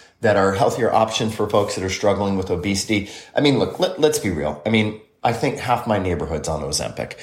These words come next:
So Lindora's offering is, is really very timely. They are a nationally recognized franchise that offers comprehensive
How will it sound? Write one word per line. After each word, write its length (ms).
So 460
Lindora's 960
offering 720
is, 760
is 220
really 440
very 320
timely. 520
They 160
are 200
a 140
nationally 520
recognized 640
franchise 500
that 160
offers 380
comprehensive 1160